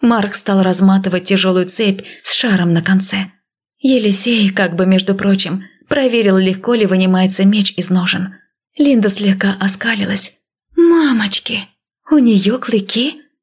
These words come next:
и волосы шевелятся, и когти на пальцах выросли раза в два. Хотя, чего я удивляюсь, в этом мире все ненормальное. Гораздо страшнее увидеть то, ради чего сейчас идут такие приготовления».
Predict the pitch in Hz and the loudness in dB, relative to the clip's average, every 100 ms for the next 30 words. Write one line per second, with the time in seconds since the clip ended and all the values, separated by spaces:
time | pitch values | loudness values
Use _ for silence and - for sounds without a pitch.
0 | _ - 240 190 196 294 - 427 302 254 | _ -6 -6 0 0 2 0 -2 -2 -2
1 | 202 202 - 226 - _ _ _ - 311 | -2 -4 -6 -8 -14 _ _ _ -2 -2
2 | 294 220 269 - 262 226 196 226 262 240 | 0 -2 -2 -2 -2 -2 -2 -2 -2 -4
3 | 208 208 233 247 262 254 262 285 269 294 | -4 -2 0 -2 0 0 0 -2 -2 -2
4 | 311 233 - _ _ _ _ - 339 330 | -2 -4 -10 _ _ _ _ -4 -2 0
5 | 320 254 - 254 220 262 220 214 233 240 | -2 -2 -2 -2 -2 0 0 0 -2 -2
6 | - - - _ _ - 339 330 247 240 | -4 -6 -10 _ _ -4 -2 0 0 2
7 | 254 240 208 - 294 254 196 208 226 240 | 2 2 0 0 0 4 4 2 0 0
8 | 220 196 185 190 _ _ - 294 262 233 | 2 2 2 -4 _ _ -2 0 0 0
9 | 208 208 214 208 226 226 202 214 196 202 | -2 -2 -2 -2 -2 -2 0 0 0 0
10 | 196 - - 233 196 - _ - 285 233 | -4 -4 -2 -2 -4 -12 _ -4 -2 0
11 | 208 202 202 196 190 202 208 196 202 185 | 0 -2 0 0 -2 -4 -4 -2 -2 -2
12 | 214 202 - - - 202 208 196 190 196 | -4 -6 -12 -12 -6 -4 -2 0 0 -2
13 | 196 202 220 226 196 190 190 | -2 -4 -4 0 2 2 -2